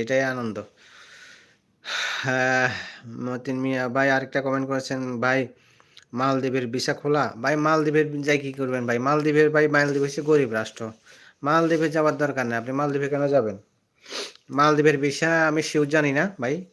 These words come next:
তারপরে বলছি মালদ্বীপ সম্পর্কে আমার জানা নেই, তবে আমার সাজেশন থাকবে ভাই মালদ্বীপ না গিয়ে আপনি কাতারে আসেন, ঠিক আছে? অন্য কোনো দেশে আসেন, তা সেটাই ভালো হবে। মালদ্বীপ কী জন্য বলতেছি,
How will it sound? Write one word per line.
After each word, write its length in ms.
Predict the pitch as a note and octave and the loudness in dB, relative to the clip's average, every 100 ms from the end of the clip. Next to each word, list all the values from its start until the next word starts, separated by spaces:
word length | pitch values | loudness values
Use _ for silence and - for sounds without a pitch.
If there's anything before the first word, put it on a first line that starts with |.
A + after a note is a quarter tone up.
| - | -8
তারপরে 260 | A#2+ B2 | -6 -4
বলছি 420 | C3 C#3 - E3 F#3 - - - - | -4 -4 -4 -6 -8 -14 -20 -20 -18
মালদ্বীপ 440 | A#2+ A#2+ B2+ B2+ B2+ | -4 -2 0 -2 -4
সম্পর্কে 400 | - C#3+ D3 D3 | -4 -2 -2 0
আমার 200 | C#3+ C#3+ | 0 0
জানা 240 | D3+ D3 | 0 0
নেই, 360 | C#3+ D#3+ A3+ E3+ | 0 0 -2 -6
তবে 520 | C3 A#2+ B2 B2 A#2+ | -6 0 0 0 -2
আমার 340 | A#2 A2 C3 C#3+ | -4 -4 -2 -2
সাজেশন 440 | D3 C#3 C3+ C3+ | -2 -2 -2 -4
থাকবে 240 | C#3 C#3 D3 | -4 -4 -4
ভাই 160 | C#3+ | -2
মালদ্বীপ 460 | C#3+ C3+ B2 A#2+ A#2+ | -2 -2 -2 -4 -4
না 220 | B2+ B2+ | -2 -2
গিয়ে 240 | B2 B2+ D#3 | 0 0 0
আপনি 220 | D3+ C#3+ | 0 -2
কাতারে 380 | C3+ F3+ E3+ C#3+ | -4 -2 0 0
আসেন, 260 | A2 - G2+ G#2 _ _ _ - _ _ _ _ _ | -2 -4 -14 -20 _ _ _ -20 _ _ _ _ _
ঠিক 100 | D#3 | -2
আছে? 180 | F#3 F3+ | -2 0
অন্য 240 | D#3 D#3+ | 0 0
কোনো 180 | D3+ D#3 | 0 0
দেশে 260 | D#3+ C#3 C3 | 2 2 0
আসেন, 240 | A#2 A2+ A2 | -2 -4 -10
তা 160 | A2+ C#3 C3 | -10 -6 -6
সেটাই 300 | B2 C#3 C#3 | -4 -4 -2
ভালো 240 | C3+ B2+ B2 | 0 -2 -4
হবে। 200 | A2 G#2+ - - - - | -8 -12 -16 -20 -20 -4
মালদ্বীপ 420 | D#3+ E3+ D#3+ D#3+ D#3 - _ _ - | 4 4 6 2 0 -10 _ _ -2
কী 80 | D3+ | 0
জন্য 180 | D#3+ D#3 | 2 2
বলতেছি, 460 | D3+ C#3+ D3+ - | 2 0 0 4